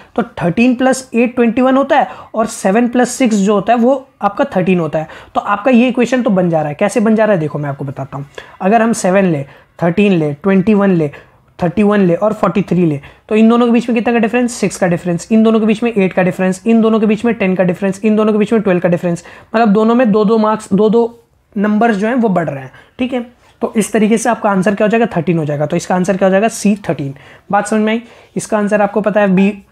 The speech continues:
ए, that is फ़ाइव, इसका आंसर सी। चलो आगे बढ़ते हैं, अगला सवाल, फोर्टीन नंबर सवाल। Four cardboard pieces of specific shape are shown in the figure। ठीक है, ओके, डन। अब इसमें से, इस फिगर से,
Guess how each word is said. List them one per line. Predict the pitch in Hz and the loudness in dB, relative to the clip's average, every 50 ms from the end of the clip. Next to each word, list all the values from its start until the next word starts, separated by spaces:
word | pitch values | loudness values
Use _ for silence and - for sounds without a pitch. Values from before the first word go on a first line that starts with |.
| _ _ _ _ - | _ _ _ _ -4
ए, | 202 202 220 220 220 220 - _ _ - 196 | -2 0 0 0 -2 -4 -12 _ _ -10 -6
that | 170 185 180 180 180 - - 196 | -2 0 0 0 -2 -4 -2 -2
is | 196 196 175 175 190 175 160 151 - _ _ _ _ _ _ _ | 0 0 0 0 0 0 0 -2 -6 _ _ _ _ _ _ _
फ़ाइव, | - - 185 196 220 208 214 - - - - _ _ - | -6 -2 0 0 0 0 -2 -6 -18 -20 -20 _ _ -14
इसका | 165 - - 190 | -10 -4 -2 -2
आंसर | 185 185 175 190 180 | -2 0 -2 -2 -4
सी। | - - - 220 220 220 220 - - - - _ _ - | -4 0 0 0 0 0 -2 -8 -20 -20 -20 _ _ -10
चलो | - 165 165 | -8 -8 -6
आगे | - - 185 196 220 220 | -6 -4 -2 0 0 0
बढ़ते | 220 - - 240 | 0 0 -2 -4
हैं, | 233 196 | -2 0
अगला | 180 185 185 175 | 0 0 0 0
सवाल, | - 170 151 143 135 - _ _ _ _ _ _ _ _ _ _ _ _ _ _ _ _ - | -2 -4 -6 -6 -8 -10 _ _ _ _ _ _ _ _ _ _ _ _ _ _ _ _ -20
फोर्टीन | - - 220 202 170 214 208 | -10 -4 -4 -2 0 2 2
नंबर | 190 175 156 151 | 2 2 0 -2
सवाल। | 143 - 143 131 127 131 - - - - - - - - _ _ _ - - | -6 -8 -10 -12 -12 -12 -14 -18 -20 -20 -20 -20 -20 -20 _ _ _ -20 -12
Four | - - 220 254 294 302 | -4 0 0 2 2 0
cardboard | - - 202 190 196 185 220 220 220 | 0 0 0 0 0 0 0 0 -2
pieces | - 202 175 - 185 165 165 | -2 -4 -4 -4 -4 -2 0
of | 185 220 233 | 0 0 0
specific | - - - - 220 196 - 226 190 233 214 - | -2 -6 -10 -6 -6 -4 -2 -2 -2 -2 -2 -4
shape | - - - - 214 185 147 - - - _ - - | -6 -10 -4 -2 0 0 0 -2 -10 -20 _ -4 -2
are | 208 233 233 220 | 0 0 0 -2
shown | - - 226 220 226 226 | -4 -2 0 2 2 2
in | 220 208 190 | 2 2 0
the | 175 | 0
figure। | - - 151 131 135 139 - - - | 0 -2 -6 -10 -10 -14 -14 -6 -4
ठीक | 202 185 - | -4 -2 0
है, | 190 | 0
ओके, | 175 165 - 185 170 | -2 0 0 -2 0
डन। | 170 170 170 - - - - - - - - _ - _ _ _ - | 0 0 -2 -4 -10 -20 -20 -20 -20 -20 -20 _ -20 _ _ _ -4
अब | 247 240 381 - - | -4 -4 -2 -2 -2
इसमें | 233 - - 269 277 285 | -2 0 0 2 2 2
से, | 269 - 311 320 - - - | 2 0 -2 -2 -2 -6 -4
इस | - 294 269 - - - | -2 -2 -2 -2 -4 -8
फिगर | - - 220 196 214 240 247 | -2 0 0 2 2 2 2
से, | 240 - - 175 185 | 0 -2 -4 -4 -4